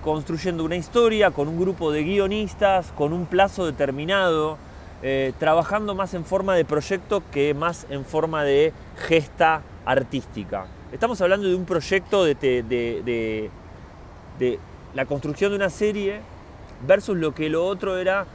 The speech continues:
una especie de épica artística, autogestiva. Peter Jackson contra el mundo, eh, tratando de hacer esas tres películas que son gloriosas, o por ejemplo,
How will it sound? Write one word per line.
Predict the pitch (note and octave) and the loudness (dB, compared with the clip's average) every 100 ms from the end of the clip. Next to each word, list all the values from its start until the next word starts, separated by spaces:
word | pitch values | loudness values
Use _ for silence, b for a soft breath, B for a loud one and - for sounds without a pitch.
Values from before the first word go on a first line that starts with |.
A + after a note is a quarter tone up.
| - - | -16 -10
una | D#3+ F3 | -4 -4
especie | D3 F3+ E3+ F#3 | -2 -4 -2 0
de | D#3+ C#3 - | 2 2 2
épica | F3 E3+ F#3 F3 F3+ F3+ - B B B | 0 0 -2 2 2 0 -10 B B B
artística, | - E3 C#4+ - B2 B2+ | -4 -2 0 -2 0 0
autogestiva. | B2+ C#3+ D3 A#3+ G3 C#3 - - | 0 -2 -4 0 4 2 0 -6
Peter | A#3+ A3 G#3+ E3+ | -6 -2 0 0
Jackson | - G3 - G3+ F3+ | 0 -2 -2 -4 -2
contra | C#3+ C3 C#3 | -2 0 2
el | C#3+ | 2
mundo, | F3 G#3 G3 F#3 F#3 G3+ B B B B - - | 2 -2 0 4 4 2 B B B B -12 -2
eh, | B2 B2 B2 A#2+ A#2 A2+ - | 2 2 2 2 2 0 0
tratando | D3 F3 F3 E3+ | 2 4 6 6
de | |
hacer | D#3 - E3+ | 6 4 -2
esas | D3+ C#3+ B2+ - - | 2 2 2 -2 -6
tres | F3+ F3 | 2 2
películas | E3 D#3+ E3 F3 C3 | 2 -2 0 -2 -2
que | |
son | C3 D#3+ | -6 -4
gloriosas, | E3 F3+ G3+ G3 A3 F#3 | 0 2 2 2 -6 -4
o | D#3 F3 | -4 -2
por | F#3 | -2
ejemplo, | E3 E3 F3 G3 G#3 | -2 -2 -2 -2 -2